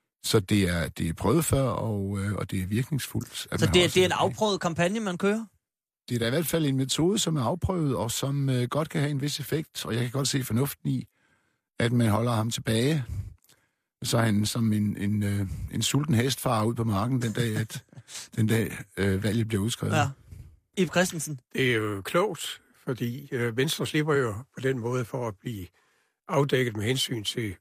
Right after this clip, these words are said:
Speaker 3: hvordan de vil finansiere de spareforslag, de kommer med. De vil have nulvækst. Hvad vil det komme til at koste, øh, i afskedigelser på den offentlige sektor? Hvor skal man skære ned? Hvor skal man spare? Der har man kun nogle luftige svar.
Speaker 2: Mm.
Speaker 3: Og det slipper de for,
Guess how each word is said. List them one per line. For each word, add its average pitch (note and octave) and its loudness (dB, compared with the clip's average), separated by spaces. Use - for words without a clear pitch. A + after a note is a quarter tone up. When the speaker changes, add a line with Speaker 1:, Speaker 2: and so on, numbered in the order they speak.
Speaker 3:
hvordan A2+ -4
de B2+ -2
vil G#2+ 0
finansiere B2+ 2
de - -4
spareforslag, A#2+ -4
de G#2 -8
kommer D3 0
med. B2 -2
De C3 -6
vil A#2 -2
have G#2+ -4
nulvækst. C#3+ 0
Hvad C#3+ 0
vil D3+ 2
det C3 -2
komme B2 -2
til - -2
at C#3 -2
koste, C3 -2
øh, A2+ -4
i G#2+ -6
afskedigelser B2+ 0
på - -6
den A2+ -2
offentlige A#2+ 0
sektor? C3+ 0
Hvor D3 -2
skal - -8
man A#2+ -8
skære C3 -4
ned? C3 0
Hvor C3+ -4
skal - -8
man G#2 -12
spare? C3+ 0
Der - 0
har C#3+ 0
man A#2 -2
kun C#3 2
nogle C3 4
luftige B2 -2
svar. - -6
Speaker 2:
Mm. C3+ -6
Speaker 3:
Og C#3+ -2
det A#3 2
slipper G3+ 2
de D#3 0
for, C#3 -2